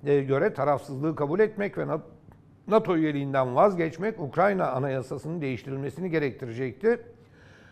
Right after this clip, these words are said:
Ukraynalı yetkili, "İkinci olarak Rusların bunu yapacaklarına dair güven yoktu. Bu ancak güvenlik garantileriyle yapılabilirdi." ifadelerini kullandı.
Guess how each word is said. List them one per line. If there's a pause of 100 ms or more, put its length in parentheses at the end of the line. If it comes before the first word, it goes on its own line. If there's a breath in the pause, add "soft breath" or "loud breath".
(280 loud breath)
Ukraynalı
yetkili,
"İkinci
olarak
Rusların
bunu
yapacaklarına
dair
güven
yoktu.
Bu
ancak
güvenlik
garantileriyle
yapılabilirdi."
ifadelerini
kullandı.